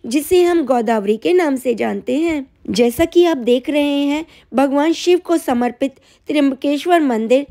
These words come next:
काले पत्थरों से निर्मित किया गया है। मंदिर की दीवारों पर इतनी सुंदर नक्काशी की गई है कि अगर आप कागज कलम लेंगे ना, तो भी पेन से पेपर पर भी इतनी अच्छी नक्काशी नहीं कर पाएंगे। और वो नक्काशी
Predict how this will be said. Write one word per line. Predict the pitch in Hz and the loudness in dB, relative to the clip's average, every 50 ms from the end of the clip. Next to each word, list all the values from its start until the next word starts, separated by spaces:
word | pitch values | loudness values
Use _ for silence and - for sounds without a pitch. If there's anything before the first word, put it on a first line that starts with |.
| - - _ - | -14 -16 _ 0
काले | 294 262 269 320 370 370 | 2 2 4 4 2 0
पत्थरों | - 302 285 294 - 330 320 370 359 359 | 0 -4 -4 -2 0 0 2 2 2 0
से | 349 359 339 | 0 -2 -2
निर्मित | 302 285 277 294 302 330 330 330 - | 0 0 0 0 0 -2 -2 -4 -6
किया | - 254 240 226 | -4 -2 -2 0
गया | 214 214 226 226 226 226 | 0 -2 -2 -2 -2 -2
है। | 220 226 226 220 220 220 - _ _ _ - | -2 -4 -4 -4 -6 -8 -12 _ _ _ -2
मंदिर | 220 233 240 226 220 220 285 294 | 2 2 2 2 2 2 0 0
की | - - 339 | 2 0 0
दीवारों | 240 247 226 214 202 208 247 277 | 0 0 0 0 0 0 0 0
पर | 269 - 311 302 - - | 2 2 0 2 0 -4
इतनी | 220 - 233 254 320 339 | -8 -6 -2 0 0 0
सुंदर | - - 220 202 185 220 277 320 | 0 0 -2 -2 0 0 0 0
नक्काशी | 302 254 - - 226 220 - - 240 | 0 -2 -2 -2 -4 -4 -4 -6 -8
की | 214 - 233 226 | -6 -6 -6 -2
गई | 190 220 208 214 220 | 0 2 2 2 0
है | 220 247 277 269 - - - - _ _ | 0 -2 -4 -6 -8 -14 -20 -20 _ _
कि | - 302 | 2 2
अगर | 302 285 240 302 294 294 | 2 4 4 2 2 2
आप | 294 294 294 - _ | 2 0 -2 -6 _
कागज | - 277 240 226 208 262 262 - | -4 -2 -2 0 0 -2 -4 -4
कलम | - - 262 247 254 269 269 | -4 -2 0 0 0 0 0
लेंगे | 262 247 233 220 208 220 220 | 0 0 0 0 0 -2 -2
ना, | 214 220 254 269 - - - - _ _ - | -2 -2 -6 -8 -10 -14 -20 -20 _ _ -2
तो | 311 311 | 0 2
भी | 294 339 | 4 4
पेन | 339 - _ - 254 269 277 294 | 2 2 _ 0 0 2 0 0
से | 277 - 330 320 311 - _ - | -2 -2 -4 -4 -4 -6 _ -2
पेपर | 262 247 247 - 311 - | 0 0 2 0 0 2
पर | - 320 302 | 4 2 2
भी | 247 277 294 - - | 2 0 -2 -4 -6
इतनी | - 247 - - 285 311 294 | -8 -10 -6 -4 -2 -2 -2
अच्छी | 269 - - 294 285 | -2 -2 -2 -2 0
नक्काशी | 269 262 262 - 233 233 - 339 330 | 0 -2 -2 -2 -4 -4 -2 -2 -2
नहीं | 302 269 247 233 233 226 220 | 0 0 0 2 0 0 0
कर | 214 247 226 220 | -2 -4 -4 -4
पाएंगे। | - 226 214 214 214 214 214 220 214 214 _ _ _ - _ _ | -4 -6 -4 -4 -4 -2 -2 -4 -4 -4 _ _ _ -20 _ _
और | - 285 285 | 0 2 2
वो | 269 254 247 | 4 4 2
नक्काशी | 240 226 220 214 - - 233 220 214 - 269 277 269 | 0 0 -2 -4 -4 -4 -4 -4 -4 -4 -4 -4 -4